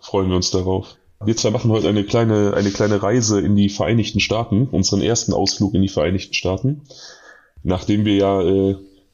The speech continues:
einmal in Deutschland und einmal in Frankreich gewesen sind in unseren ersten beiden Folgen. Heute also das Land der unbegrenzten Möglichkeiten zum ersten Mal. Ähm, ein Land übrigens,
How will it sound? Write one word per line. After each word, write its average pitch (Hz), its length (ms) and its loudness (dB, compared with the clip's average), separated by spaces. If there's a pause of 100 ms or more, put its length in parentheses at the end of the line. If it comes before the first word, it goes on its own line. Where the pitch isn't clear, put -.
(160)
einmal 104 320 0
in 98 100 0
Deutschland 110 500 0
und 92 220 0
einmal 101 340 0
in 92 140 0
Frankreich 110 520 -4
gewesen 104 320 0
sind 104 220 0
in 98 100 0
unseren 95 280 -2
ersten 98 260 -2
beiden 98 240 0
Folgen. 98 560 -2 (420)
Heute 98 280 -2
also 95 460 0 (260)
das - 180 -4
Land 104 200 0
der 98 80 2
unbegrenzten 101 580 0
Möglichkeiten 104 640 -2
zum - 140 -4
ersten 101 320 0
Mal. 104 300 0 (1120)
Ähm, 95 380 0 (480)
ein 101 160 0
Land 110 220 0
übrigens, 107 800 0